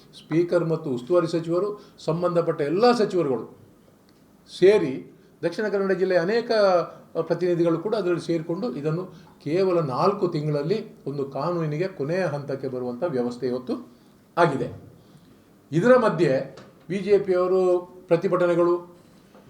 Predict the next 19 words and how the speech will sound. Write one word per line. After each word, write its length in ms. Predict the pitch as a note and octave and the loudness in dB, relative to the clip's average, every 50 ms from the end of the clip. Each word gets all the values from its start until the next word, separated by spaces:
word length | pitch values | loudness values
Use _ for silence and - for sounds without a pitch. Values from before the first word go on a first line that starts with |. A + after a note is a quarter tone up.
| - - - | -18 -10 -2
ಇವತ್ತು 300 | C#3 E3+ F3+ F3 E3+ D#3+ | 0 0 0 2 2 0
ಅಸೋಸಿಯೇಷನ್ನವರು 880 | D#3 - G3+ G3 G3 G3 G3+ G3 F#3+ F#3+ G3 F#3+ F#3 F#3+ F#3+ F#3+ F#3+ F#3 | 2 4 4 4 4 6 4 4 4 4 4 2 2 2 4 4 6 6
ಯಾವತ್ತೂ 420 | F3 F3 F#3 G3+ G#3 G3+ G#3 A3 | 8 8 8 8 6 6 4 2
ಪ್ರತಿಭಟನೆ 440 | G#3 G#3 G3 - G3 G3+ F#3+ F#3+ F#3+ | 2 2 0 2 2 2 2 2 2
ಮಾಡಲಿಲ್ಲ. 320 | F3+ F3+ F3 E3+ E3 D3 C3+ | 2 2 2 2 2 2 2
ತಾವು 380 | C#3+ D#3 D#3 D#3 C3+ A#2+ A#2+ | 2 2 2 0 0 -2 0
ದಯವಿಟ್ಟು 520 | C#3+ D3+ F#3 G#3+ A#3+ A#3 A#3 A3 G3+ F#3 D#3+ | 2 4 4 4 4 2 4 4 4 4 4
ತಿಳ್ಕೊಳ್ಬೇಕು, 640 | D#3 E3 F3+ E3+ F#3+ F3+ E3 D3+ C#3 - - D3+ | 2 0 0 2 2 4 4 4 2 0 -2 -2
ಅಸೋಸಿಯೇಷನ್ನವರ 880 | C#3+ D3+ D#3 - A3+ A3 A3 - G#3+ G3+ G3+ G#3 F#3+ F#3 F3+ G3 G#3+ A3+ | -2 -2 2 4 4 4 4 4 2 2 4 2 0 2 2 0 0 0
ಪ್ರತಿಭಟನೆ 500 | - F3 D#3+ F#3 F3 F3 E3 F#3 F#3+ F#3 | 0 -2 -2 0 0 0 0 2 4 4
ಎಲ್ಲಿಯೂ 260 | F3 F#3 A3 B3+ A#3 | 6 6 6 6 6
ಮಾಡಲಿಲ್ಲ. 360 | G3 E3 - A#2+ A#2 A2+ A2+ - - - - - _ _ _ _ _ _ _ _ _ _ _ _ _ _ _ _ _ _ - | 4 2 0 -2 -6 -10 -12 -14 -16 -20 -20 -20 _ _ _ _ _ _ _ _ _ _ _ _ _ _ _ _ _ _ 2
ಅವರು 520 | D3 F#3 G#3 A3+ B3 C4 C4 B3+ C4 - - - - - - - _ - | 4 6 6 8 8 8 6 6 2 -2 -10 -20 -20 -20 -20 -20 _ -4
ಮಂತ್ರಿಗಳನ್ನ, 520 | D#3 F3+ G3 G#3 A3+ A3 G#3+ G#3 G3+ G3+ G#3 G#3 G#3 G#3 G3+ - - | -2 -2 -2 0 0 2 2 2 2 2 0 0 0 0 -4 -2 0
ಸರ್ಕಾರವನ್ನ 580 | E3+ E3+ F3 - G#3+ G#3 G3+ G3+ G3+ G3 G3 | 0 0 4 4 4 6 6 4 4 4 2
ಭೇಟಿ 300 | E3+ D3+ F3+ G3 F#3+ G#3 | 2 4 2 2 2 2
ಮಾಡಿ 240 | F#3 F#3+ G3 G3+ G3+ | 0 0 2 2 2
ಅದಕ್ಕೆ 220 | G3 - - G3 E3+ | 2 2 0 0 0
ಬೇಕಾದಂಥ 560 | D#3 F3+ G3+ G3 G3+ G3 F#3+ F#3+ F3 E3 | 2 0 2 2 2 4 4 2 0 2